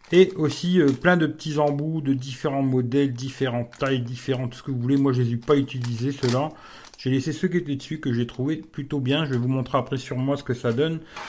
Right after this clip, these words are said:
Voilà, le casque, c'est un câble plat, hein, en caoutchouc.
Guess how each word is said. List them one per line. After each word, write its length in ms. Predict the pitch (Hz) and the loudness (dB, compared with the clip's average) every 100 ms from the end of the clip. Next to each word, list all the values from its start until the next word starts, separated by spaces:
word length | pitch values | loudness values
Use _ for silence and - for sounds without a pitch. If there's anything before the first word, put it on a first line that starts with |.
| - - | -12 2
Voilà, 160 | 127 | 4
le 120 | 127 143 | 6 6
casque, 400 | 175 175 - 127 | 4 2 -2 -6
c'est 200 | - 123 | 0 2
un 100 | 117 | 2
câble 560 | - 151 135 123 120 | 4 4 6 6 6
plat, 220 | 117 143 170 | 4 2 4
hein, 220 | 165 165 156 | 2 -2 -4
en 120 | 117 | -4
caoutchouc. 600 | 123 131 123 160 180 202 | 0 0 0 0 2 0